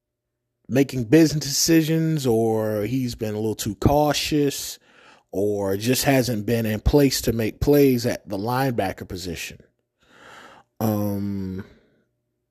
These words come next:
I'm not sure Leighton Vander Esch is, like, they haven't s-, they didn't pick up his fifth year option, and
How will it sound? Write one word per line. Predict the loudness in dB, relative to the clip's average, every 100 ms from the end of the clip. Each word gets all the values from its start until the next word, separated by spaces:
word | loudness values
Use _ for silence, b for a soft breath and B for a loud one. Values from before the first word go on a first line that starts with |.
| _ _ _ _ _ -8
I'm | -4 -2
not | 0 0
sure | 2 2
Leighton | 2 0 -2
Vander | -2 -2 -2
Esch | -2 -2 -4
is, | -4 -4 -4 -6 -6 -8 -10 _ -20 -14
like, | -6 -4 0
they | 4
haven't | 6 6 4 -2
s-, | -6 -6 -8 -10
they | -12 -12 -12 -8 -8
didn't | 0 0 2 -2 -2
pick | -2 -2
up |
his | -4 0
fifth | 0 2
year | 0
option, | 0 0 -2 -4 -6 B B B -10
and | -6 -4 -4 -6 -6 -8